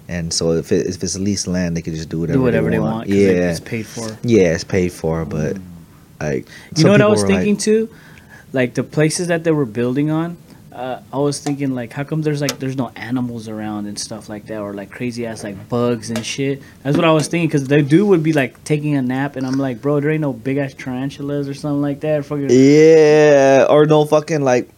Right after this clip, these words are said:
Speaker 1: li-, uh, not lions, but, like, any, like, just animals, like, whatever
Speaker 2: Animals,
Speaker 1: animals,
Speaker 2: yeah.
Speaker 1: yeah. Southeast Asian animals, whatever
Speaker 2: Yeah,
Speaker 1: they
Speaker 2: or
Speaker 1: are.
Speaker 2: snakes or anything like that, you know what I'm
Speaker 1: Yeah,
Speaker 2: saying?
Speaker 1: like, nobody's bothering, bothering them
Speaker 2: So
Speaker 1: or
Speaker 2: it's like
Speaker 1: going into the water.
Speaker 2: Yeah, yeah, so it's like they're blocking off all those kind of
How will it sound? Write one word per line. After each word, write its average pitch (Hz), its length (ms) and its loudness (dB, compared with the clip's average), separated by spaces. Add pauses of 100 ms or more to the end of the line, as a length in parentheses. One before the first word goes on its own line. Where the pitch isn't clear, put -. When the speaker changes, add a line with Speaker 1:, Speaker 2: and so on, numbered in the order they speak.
(420)
Speaker 1:
li-, 131 320 6
uh, 131 180 6
not 123 220 2
lions, 98 400 0
but, 98 140 2
like, 92 260 4 (100)
any, 139 260 6
like, 104 300 4 (440)
just 180 160 2
animals, 185 480 4
like, 147 160 6
whatever 185 320 6
Speaker 2:
Animals, 139 420 4
Speaker 1:
animals, - 20 4
Speaker 2:
yeah. 113 280 4
Speaker 1:
yeah. 101 40 -6
Southeast 151 500 0
Asian 156 320 2
animals, 110 420 2
whatever 135 260 4
Speaker 2:
Yeah, 127 60 0
Speaker 1:
they 135 140 6
Speaker 2:
or 107 140 4
Speaker 1:
are. 113 40 0
Speaker 2:
snakes 143 520 -2
or - 20 -4
anything 151 360 -2
like 151 180 -4
that, 113 80 2
you 123 60 6
know 143 60 8
what 156 80 6
I'm 160 280 8
Speaker 1:
Yeah, 147 160 8
Speaker 2:
saying? 131 220 6
Speaker 1:
like, 131 160 4
nobody's 160 380 4
bothering, 170 640 0
bothering 185 540 2
them 208 340 2
Speaker 2:
So - 120 0
Speaker 1:
or 139 40 8
Speaker 2:
it's 147 100 2
like 151 80 4
Speaker 1:
going 175 160 2
into 175 220 -4
the 165 60 2
water. 151 440 0
Speaker 2:
Yeah, 147 280 2
yeah, 127 60 0
so 139 160 -4
it's 131 120 -6
like 131 160 -4
they're 131 160 -2
blocking 127 400 -4
off 127 140 -6
all 123 160 -4
those 127 320 -6
kind 120 200 -8
of 110 80 -10